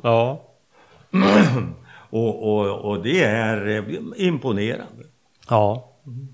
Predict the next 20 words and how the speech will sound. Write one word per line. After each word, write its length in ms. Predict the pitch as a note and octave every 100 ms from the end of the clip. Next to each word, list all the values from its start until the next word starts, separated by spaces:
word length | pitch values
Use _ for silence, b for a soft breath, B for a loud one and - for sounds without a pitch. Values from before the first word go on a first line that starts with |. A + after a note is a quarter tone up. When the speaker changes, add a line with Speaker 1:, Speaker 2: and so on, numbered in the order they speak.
| A#2 -
Speaker 1:
Ja. 380 | A2 G2+ A#2+ D#3 C#3 _ _ - G#2 B B B B B -
Vad 300 | - F3 E3+
tar 100 | D#3+
du 180 | A3 D#4
med 260 | C3+ D3
dig, 60 | C3+
Bosse, 320 | C3 C3 C#3+
från 220 | - C3+
den 120 | C3
här 160 | C#3 C#3
exkursionen? 920 | B2+ - B2+ D3+ C#3 B2+ A2+ G#2 G#2
Eh, 360 | G2+ G2 F#2+ F#2 - _ _ _ _ _ _ -
vad 140 | C3
tyck-, 120 | D3+ E3
vad 120 | F3
tycker 200 | C#3 D3
du 120 | D3+
sticker 320 | - A2+ A2+
ut? 360 | A2 A2+ - - _ _ _ _ _ _ _ _ _ _ _ _ _ _ _ _ _ _ _ _ _ - b b b b b b _
Speaker 2:
Eh, 560 | A#2 C3 B2+ B2+ C3+